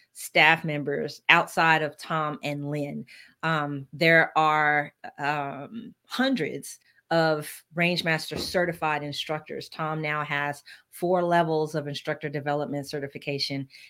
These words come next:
and he's pretty much now focusing almost exclusively on instructor development, which is great. That's his passion. Um, so people are steadily taking those classes, and, and he's training more and more people to be better instructors.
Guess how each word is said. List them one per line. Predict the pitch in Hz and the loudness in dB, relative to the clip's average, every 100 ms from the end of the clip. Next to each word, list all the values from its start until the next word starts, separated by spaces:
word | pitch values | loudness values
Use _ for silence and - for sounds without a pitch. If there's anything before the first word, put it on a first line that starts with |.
| _ 147 | _ -4
and | 151 147 143 143 | -2 -2 -4 -6
he's | - - 185 175 175 _ - | -6 0 4 4 0 _ 6
pretty | 269 294 | 6 8
much | 220 - | 4 4
now | 170 170 151 151 143 | 6 8 8 4 0
focusing | - 190 180 170 175 156 | 2 4 2 -2 -2 -2
almost | - 160 165 151 147 | 2 2 2 -2 -2
exclusively | 143 - - 160 156 143 139 143 139 _ _ - | -6 -6 -4 -4 -4 -4 -2 -2 -4 _ _ -4
on | 156 | 0
instructor | 151 143 - 165 165 | 0 0 0 -2 -2
development, | 147 143 143 139 139 | -4 -2 -2 -4 -6
which | 139 139 | -6 -8
is | 180 | -6
great. | 165 165 151 156 | 0 2 2 2
That's | 151 147 | 0 0
his | 170 165 | -2 -2
passion. | - 135 131 147 143 135 - - _ | 0 0 0 -4 -8 -10 -18 -20 _
Um, | 156 151 147 139 - | -4 -2 -2 -4 -8
so | - - 160 151 143 - | -4 2 2 2 -2 -6
people | - 196 185 175 | -4 -2 2 2
are | 135 135 | 2 0
steadily | - 165 156 147 | 2 4 2 -2
taking | 139 156 156 151 | -2 -4 -4 -4
those | 143 147 | -2 -2
classes, | - 156 143 143 151 | -2 2 2 2 -2
and, | 147 139 135 | -2 -4 -6
and | 143 143 | -6 -6
he's | 135 160 143 | -2 -2 -2
training | - 151 143 | -2 -2 -2
more | 143 143 | -4 -2
and | 143 | -2
more | 143 139 | -4 -4
people | 151 143 | -6 -4
to | 139 | -6
be | 135 | -6
better | 131 135 135 139 - | -4 -4 -4 -4 -6
instructors. | 123 131 - 135 - - 143 | -8 -8 -4 -4 -4 -8 -8